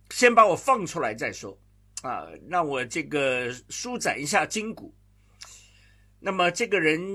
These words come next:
一想说：“这鸟看上去也奄奄一息了，这个被他抓了半天，这个又关了，也饿到现在啊，那么想说也飞不远，那就好吧，就把它从笼子里放出来。”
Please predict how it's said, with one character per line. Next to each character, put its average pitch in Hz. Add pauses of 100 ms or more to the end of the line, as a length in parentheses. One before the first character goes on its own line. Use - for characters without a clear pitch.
(220)
一 208
想 123
说 175
：“这 208
鸟 143
看 190
上 185
去 202
也 151
奄 202
奄 208
一 208
息 170
了， 139
这 147
个 143
被 165
他 175
抓 175
了 160
半 165
天， 156
这 160
个 143
又 160
关 165
了， 165 (680)
也 151
饿 208
到 190
现 160
在 160 (120)
啊， 107
那 156
么 151
想 117
说 160
也 131
飞 202
不 196
远， 95 (140)
那 139
就 151
好 165
吧， 220 (840)
就 175
把 156
它 175
从 175
笼 185
子 190
里 151
放 170
出 147
来。” 95